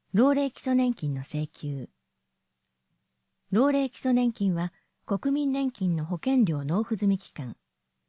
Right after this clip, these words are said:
免除猶予期間、厚生年金共済組合の加入期間、および合算対象期間などが合計十年以上ある方が、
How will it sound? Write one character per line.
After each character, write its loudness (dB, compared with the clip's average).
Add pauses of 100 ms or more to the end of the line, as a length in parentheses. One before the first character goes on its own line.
(360)
免 4
除 -6
猶 2
予 2
期 -12
間、 -10 (1000)
厚 2
生 -2
年 0
金 -4
共 -4
済 -4
組 2
合 -2
の -4
加 -4
入 2
期 -16
間、 -8 (680)
お 2
よ 2
び -4 (420)
合 -2
算 -2
対 -4
象 -4
期 -16
間 0
な 0
ど -4
が -4 (460)
合 0
計 -4
十 2
年 2
以 -4
上 -2
あ 0
る -2
方 -6
が、 -4